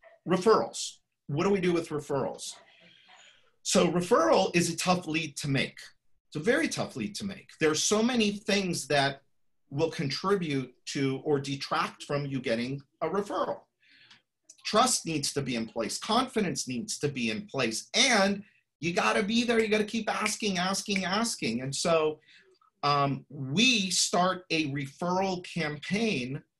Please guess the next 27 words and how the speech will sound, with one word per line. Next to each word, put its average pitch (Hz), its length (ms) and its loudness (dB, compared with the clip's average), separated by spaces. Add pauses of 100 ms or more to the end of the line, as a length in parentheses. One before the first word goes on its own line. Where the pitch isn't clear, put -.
(320)
about 165 280 4
a 160 60 2
week 151 520 0 (100)
after 151 400 -2
the 180 100 -2
thank 254 400 -2
you 143 100 -4
goes 110 320 -4
out. - 280 -6 (140)
So 139 160 2
we 135 120 -2
send 160 480 0
a, 147 220 4
what 139 240 -2
we 147 100 -2
call 151 280 0
our 175 180 0 (100)
fake 160 280 0
check - 360 0
letter. 107 460 0 (540)
"Hey, 220 180 2
here's 180 400 2
a 175 180 0 (140)
check 180 340 4
for 160 360 -4
twenty 165 320 0
bucks. 180 580 4